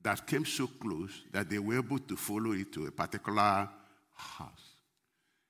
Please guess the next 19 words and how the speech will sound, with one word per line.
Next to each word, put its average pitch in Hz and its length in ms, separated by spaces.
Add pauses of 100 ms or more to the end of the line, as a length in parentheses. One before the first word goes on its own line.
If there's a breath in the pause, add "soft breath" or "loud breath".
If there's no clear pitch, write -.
(140)
And 131 320
this 214 220
is 147 140
not 165 180
the 127 80
only 139 160
time 113 220
it 87 60
has 80 180
happened. 127 320 (1300)
I've 113 200
read 180 220
in 123 120
recent 135 420
times, - 420 (680)
my, 113 160 (180)
my, 107 280
my 117 160
mentor, 147 640